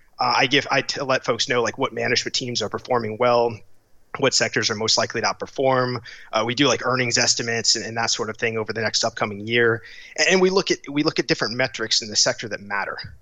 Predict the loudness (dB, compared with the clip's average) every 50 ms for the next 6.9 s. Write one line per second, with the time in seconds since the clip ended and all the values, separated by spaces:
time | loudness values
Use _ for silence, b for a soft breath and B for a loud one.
0 | _ _ -2 0 2 2 4 4 4 4 2 2 0 -2 -4 -6 -4 0 2 2
1 | 2 2 0 -2 -4 -4 -4 -6 -6 -6 -6 -6 -4 -4 -6 -6 -4 -8 -8 -6
2 | -4 -6 -6 -6 -8 -14 B B B B B B -2 0 2 2 2 2 4 4
3 | 4 4 2 0 -4 -6 -6 -4 -4 -4 -4 -6 -8 -10 -10 -12 -12 -12 -12 -12
4 | -16 _ _ _ -16 -8 -6 -2 0 2 0 0 -2 -4 -8 -6 -4 -4 -4 -2
5 | -2 -2 -2 -2 -2 -2 -4 -4 -6 -6 -8 -8 -10 -12 -14 -16 -18 -20 -20 _
6 | _ _ 0 0 0 0 -2 -4 -2 -2 -2 -2 -2 -6 -8 -8 -10 -14